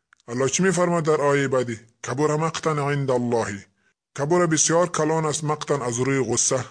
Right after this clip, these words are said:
از روی خشم، عند الله در نزد الله جل جلاله. چی؟ ان این سخنی که تقولو شما میگویید، ما آن چیزی را که لا تفعلون شما عمل نمی‌کنید، شما فعل نمی‌کنید چیزی را میگویید، ادعای کلان می‌کنید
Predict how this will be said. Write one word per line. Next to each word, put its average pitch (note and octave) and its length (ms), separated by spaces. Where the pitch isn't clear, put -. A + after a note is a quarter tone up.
از G#2+ 140
روی A2+ 160
خشم، C#3 360
عند B2+ 200
الله C3+ 280
در C3 140
نزد B2+ 320
الله B2+ 300
جل C3 160
جلاله. A#2+ 540
چی؟ G#3+ 460
ان A2+ 220
این D3 100
سخنی D#3+ 380
که - 120
تقولو B2+ 460
شما A#2+ 300
میگویید، D#3+ 680
ما A#2+ 200
آن A#2 220
چیزی B2+ 300
را A#2+ 120
که A2+ 140
لا G#2+ 120
تفعلون A2 500
شما G2+ 240
عمل F#2 260
نمی‌کنید، G#2+ 480
شما A#2+ 300
فعل A#2 300
نمی‌کنید D#3+ 440
چیزی B2 300
را A2+ 120
میگویید، G2+ 380
ادعای A2 380
کلان C3 360
می‌کنید D#3 580